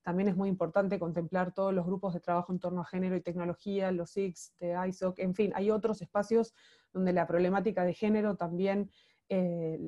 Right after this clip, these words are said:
la debemos, este, considerar, este, contemplar más ampliamente. Sobre todo, insistimos con esta idea, digamos, un, dos, más de dos tercios de las respuestas provinieron, este, de, de hombres, ¿no? A, a la encuesta de la región. Todavía estamos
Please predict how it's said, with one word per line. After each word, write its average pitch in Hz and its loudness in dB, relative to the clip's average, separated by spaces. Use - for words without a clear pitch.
la 180 0
debemos, 185 2
este, 160 -8
considerar, 185 4
este, 175 -8
contemplar 175 2
más 202 0
ampliamente. 190 2
Sobre 190 -4
todo, 208 4
insistimos 202 2
con 185 0
esta 185 -2
idea, 196 6
digamos, 175 0
un, 180 0
dos, 185 0
más 202 2
de 196 2
dos 185 0
tercios 190 4
de 185 2
las 175 0
respuestas 185 -4
provinieron, 180 2
este, 165 -6
de, 165 2
de 175 2
hombres, 185 4
¿no? 202 2
A, - 0
a 175 0
la 175 0
encuesta 185 -4
de 180 -2
la 175 -2
región. 180 -2
Todavía 185 2
estamos 185 0